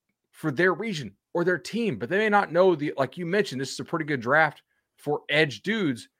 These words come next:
You know, I was talking to an agent the other day, and he's like, "Hey, man, like, do you, you know, this scout told you this, but, like, this scout may not know what we have in the Midwest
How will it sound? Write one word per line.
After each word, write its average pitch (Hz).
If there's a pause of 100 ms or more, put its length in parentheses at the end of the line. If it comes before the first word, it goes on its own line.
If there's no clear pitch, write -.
(160)
You 151
know, 151
I -
was 156
talking 170
to 156
an 180
agent 190
the 139
other 127
day, 135
and 135
he's 135
like, 131
"Hey, 185
man, 135 (840)
like, 127 (1040)
do 101
you, 170 (220)
you 131
know, -
this 135
scout 160
told 151
you 113
this, 185
but, 120
like, 113 (460)
this 139
scout 151
may 135
not 139
know 127
what 120
we 113
have 120
in 127
the 127
Midwest 131